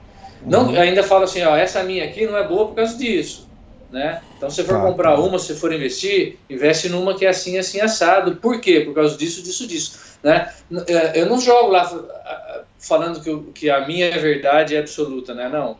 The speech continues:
Speaker 1: Eu
Speaker 2: Sim,
Speaker 1: dou as
Speaker 2: sim.
Speaker 1: características do que eu acho importante depois de viajar dois mil e picos dias de, de bicicleta, né? Então, assim, é, é nessa toada que eu tô, que eu tô,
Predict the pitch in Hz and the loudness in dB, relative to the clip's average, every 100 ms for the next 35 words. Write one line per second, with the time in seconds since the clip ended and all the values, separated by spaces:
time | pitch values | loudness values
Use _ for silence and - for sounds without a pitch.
0 | _ _ _ 120 131 131 123 160 160 180 | _ _ _ -8 -8 -6 0 0 2 2
1 | 175 - 156 180 190 175 180 185 175 170 | 2 0 -2 -2 -2 -2 0 2 4 2
2 | 175 165 156 151 151 170 190 190 185 165 | -2 -2 -2 0 -4 -2 -2 -2 -2 -2
3 | 151 151 147 151 156 147 147 147 147 143 | -2 0 0 2 2 2 2 2 0 -2
4 | 135 151 165 151 147 147 135 135 139 127 | -8 -8 -6 -8 -10 -12 -14 -14 -14 -16
5 | 127 127 156 151 120 113 117 117 - - | -14 -12 -6 -2 -2 -4 -10 -12 -12 -20
6 | - - _ _ - 120 151 170 156 147 | -20 -20 _ _ -4 2 2 4 6 6
7 | 147 156 175 190 160 156 170 170 165 156 | 6 4 4 6 6 6 2 -2 -8 -6
8 | 151 147 139 127 123 - 127 139 135 123 | -4 -4 -6 -12 -14 -18 -14 -10 -10 -10
9 | 117 110 | -10 -12